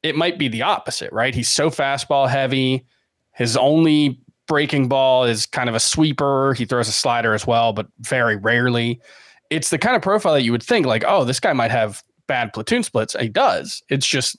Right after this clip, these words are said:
not the way that I expected. And so I'm hoping that, one, the struggles in the second half were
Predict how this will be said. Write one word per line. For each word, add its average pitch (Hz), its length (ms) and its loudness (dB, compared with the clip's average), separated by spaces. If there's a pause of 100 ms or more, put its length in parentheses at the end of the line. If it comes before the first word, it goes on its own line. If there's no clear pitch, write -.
not 135 320 -4
the 131 120 2
way 117 260 2
that 107 140 -2
I 95 100 0
expected. 107 640 -4
And 104 140 -6
so 107 360 0 (840)
I'm 151 240 0
hoping 226 720 0 (160)
that, 127 440 -2
one, 156 600 0
the 135 240 4
struggles 135 500 0
in 135 60 0
the 131 80 0
second 127 260 -4
half 120 340 -4
were 117 400 2